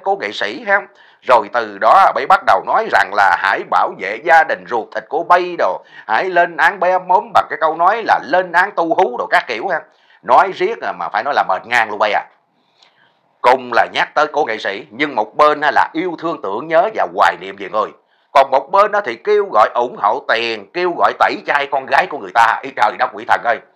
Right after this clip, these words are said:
Một khán giả trung lập nhìn vào đó cũng đủ nhìn thấy được cái bản chất thật của Bay rồi đó Bay.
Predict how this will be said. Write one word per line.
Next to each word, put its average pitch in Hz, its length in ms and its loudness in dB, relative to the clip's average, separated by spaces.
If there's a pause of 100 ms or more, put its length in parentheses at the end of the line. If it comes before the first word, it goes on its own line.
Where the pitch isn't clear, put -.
(360)
Một 107 140 2
khán 156 120 4
giả 107 200 4
trung 139 220 -2
lập 101 180 2
nhìn 117 240 -6
vào 104 200 4
đó 107 120 -6
cũng - 200 -8
đủ 113 300 -4
nhìn 107 220 -6
thấy 151 180 0
được 107 140 -8
cái 117 100 0
bản 101 240 2
chất 156 120 0 (100)
thật - 200 0
của 127 120 -4
Bay 110 200 4
rồi 85 120 -4
đó 95 120 -2
Bay. 92 100 4